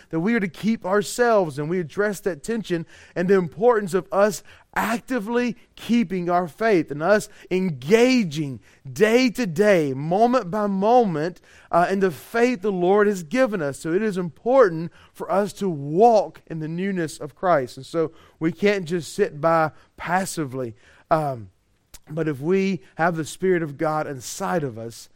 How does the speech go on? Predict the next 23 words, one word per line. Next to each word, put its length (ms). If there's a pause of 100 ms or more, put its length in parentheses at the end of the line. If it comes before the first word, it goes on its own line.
(280)
then 440
we 140
will 280
actively, 720 (280)
uh, 260
be 220
engaged 840
in 220
keeping 460
the 100
faith 380
and 220
walking 640
with 320 (240)
the 100
Lord 420
and 220
building 460
ourselves 540
up 340
in 180
the 100
faith. 440